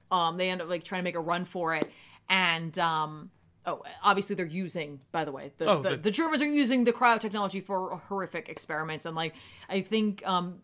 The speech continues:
Speaker 1: Nora's dad stumbles upon what they're doing, and that, like, they're, they're experimenting on, on Jews.
Speaker 2: Yeah.
Speaker 1: Um, and, like, Victor's like, "No, like, we are using the information," and blah, blah, blah, and, like, part of it is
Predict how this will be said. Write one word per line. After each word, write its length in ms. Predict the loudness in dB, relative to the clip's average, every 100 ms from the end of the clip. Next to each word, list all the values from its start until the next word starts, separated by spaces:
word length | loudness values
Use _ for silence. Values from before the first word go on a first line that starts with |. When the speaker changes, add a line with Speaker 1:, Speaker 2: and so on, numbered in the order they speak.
| -6
Speaker 1:
Nora's 320 | -2 -2 -2
dad 340 | 0 0 0
stumbles 340 | -2 -6 -4 -8
upon 360 | -6 -4 -4
what 140 | -4 -6
they're 100 | -8
doing, 420 | -4 -2 -2 -4
and 120 | -6 -8
that, 100 | -6
like, 220 | -6 -4
they're, 240 | -4 -4 -6
they're 240 | -10 -10
experimenting 580 | -12 -8 -6 -4 -6 -8
on, 420 | -6 -6 -6 -10 -16
on 200 | -14 -14
Jews. 580 | -10 -10 -10 -10 -12 -16 _ _ _
Speaker 2:
Yeah. 200 | 4 6 6
Speaker 1:
Um, 420 | 4 2 -4 -8
and, 380 | -6 -6 -6 -8
like, 280 | -10 -10 -14
Victor's 300 | -16 -14 -10
like, 140 | -2
"No, 240 | 4 6 6
like, 180 | 4
we 100 | 2
are 140 | 4 4
using 300 | 4 2 2
the 80 | 2
information," 460 | 0 0 -2 -2
and 60 | -4
blah, 140 | -4
blah, 160 | -2 -2
blah, 300 | 0 2 2
and, 100 | 0
like, 220 | -2 -6 -10 -20 -20 -20 _ -20 -20 -14 -4
part 260 | 6 6
of 60 | 8
it 80 | 2
is 160 | 0